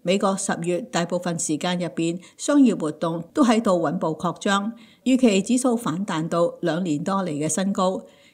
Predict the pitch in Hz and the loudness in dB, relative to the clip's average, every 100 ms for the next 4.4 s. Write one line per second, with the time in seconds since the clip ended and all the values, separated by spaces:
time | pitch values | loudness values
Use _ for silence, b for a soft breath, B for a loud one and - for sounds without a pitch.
0 | b 220 226 233 226 262 269 240 208 196 | b 4 6 6 4 4 4 4 2 2
1 | 190 - 185 180 156 151 185 185 190 185 | -2 0 0 2 0 0 -2 -4 0 0
2 | 185 269 247 180 165 156 B B _ - | 2 2 2 2 0 0 B B _ -4
3 | 185 180 - - 147 - 208 185 156 185 | -2 0 -2 -2 -4 -2 -4 -4 -2 -2
4 | 175 160 165 | -2 -2 -4